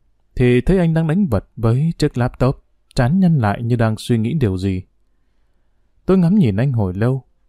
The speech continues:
trong lòng bỗng dấy lên cảm giác nôn nao mà tôi không thể diễn tả thành lời. Tôi quay trở về phòng, ngồi vào bàn phấn trang điểm qua loa, xước một ít nước hoa, rồi leo lên giường nằm.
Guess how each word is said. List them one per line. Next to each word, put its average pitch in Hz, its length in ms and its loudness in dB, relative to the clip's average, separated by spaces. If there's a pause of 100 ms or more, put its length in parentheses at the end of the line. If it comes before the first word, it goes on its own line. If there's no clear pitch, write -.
(300)
trong 127 180 0
lòng 95 180 -2
bỗng 120 220 -4
dấy 127 160 2
lên 170 280 2
cảm 98 240 -2
giác 180 220 -4
nôn 117 240 0
nao 113 240 0
mà 101 340 -4
tôi 190 200 -2
không 196 220 2
thể 104 220 0
diễn 165 160 0
tả 104 180 -2
thành 107 240 -2
lời. 98 260 -2 (840)
Tôi 120 280 2
quay 147 260 -2
trở 98 160 2
về 101 180 0
phòng, 101 360 -4 (180)
ngồi 113 340 0
vào 110 120 -2
bàn 107 220 -2
phấn 156 180 -4
trang 160 240 -2
điểm 95 180 -2
qua 117 200 -4
loa, 110 300 -2 (480)
xước - 320 -2
một 113 160 0
ít 143 100 -2
nước 165 240 0
hoa, 110 300 -4 (180)
rồi 120 300 0
leo 160 240 0
lên 156 200 2
giường 98 200 -2
nằm. 90 200 -4